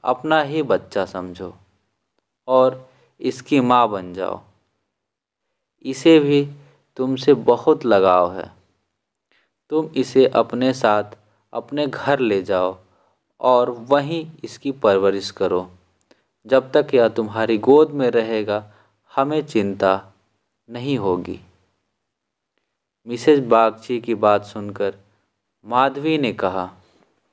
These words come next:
"मालकिन, क्यों ऐसे बुरे विचार मन में ला रही हो?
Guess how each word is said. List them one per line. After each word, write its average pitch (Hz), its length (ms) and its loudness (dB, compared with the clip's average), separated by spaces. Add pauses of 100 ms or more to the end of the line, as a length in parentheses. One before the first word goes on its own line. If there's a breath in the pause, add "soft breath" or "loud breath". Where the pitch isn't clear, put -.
(1500)
"मालकिन, 143 640 -2
क्यों 180 300 2
ऐसे 135 360 2
बुरे 123 380 2
विचार 110 600 0 (480)
मन 127 140 0
में 151 240 2
ला 101 240 4
रही 95 280 -4
हो? 95 280 -12